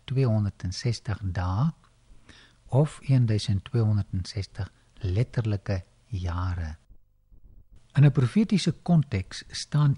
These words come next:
een dag altyd vir een jaar.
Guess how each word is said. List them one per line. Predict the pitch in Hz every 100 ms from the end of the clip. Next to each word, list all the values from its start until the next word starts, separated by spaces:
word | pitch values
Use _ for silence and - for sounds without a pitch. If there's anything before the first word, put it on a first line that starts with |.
| -
een | 160 143 113
dag | 92 92 - _ -
altyd | 123 127 139 -
vir | - 107 - _ - -
een | 131 117 110
jaar. | 92 90 80 85 95